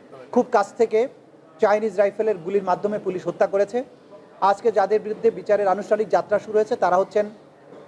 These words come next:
ঢাকা মহানগরীর ডিএমপির যে সাবেক পুলিশ কমিশনার হাবিবুর রহমান সহ পুলিশের বিভিন্ন পর্যায়ের কর্মকর্তা আটজনের বিরুদ্ধে এই বিচার প্রক্রিয়া শুরু হয়েছে।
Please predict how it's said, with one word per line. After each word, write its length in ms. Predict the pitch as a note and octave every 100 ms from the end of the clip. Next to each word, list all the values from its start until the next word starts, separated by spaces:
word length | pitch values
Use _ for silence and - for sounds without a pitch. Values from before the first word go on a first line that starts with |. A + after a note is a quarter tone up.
| -
ঢাকা 280 | E3 F3+ G#3
মহানগরীর 540 | G3 F#3+ G3+ G3 G3+ G3 - - - - - - C3
ডিএমপির 460 | F3+ G3+ G3 F#3+ D3 -
যে 120 | D#3+
সাবেক 300 | D3+ F3+ F#3+ -
পুলিশ 200 | G3+ G3+
কমিশনার 400 | G3+ F#3 G3 F3+
হাবিবুর 340 | E3 F#3+ F#3+
রহমান 240 | F#3 F#3+ F#3+
সহ 240 | F3+ G#3 A#3+ - - - -
পুলিশের 360 | G3 G#3 G3+ G#3+ G#3 - - -
বিভিন্ন 280 | C#3+ F3+ G3+
পর্যায়ের 360 | G3+ F3+ F#3 F3+
কর্মকর্তা 500 | F3+ F3+ F#3 F3+ G#3+
আটজনের 480 | E3+ F#3+ D#3+ G#3+ F#3+
বিরুদ্ধে 240 | F#3+ F#3+
এই 60 | F3+
বিচার 220 | F3 F3
প্রক্রিয়া 280 | D#3+ D#3 F#3
শুরু 180 | G3
হয়েছে। 300 | F#3 F#3+ A#3+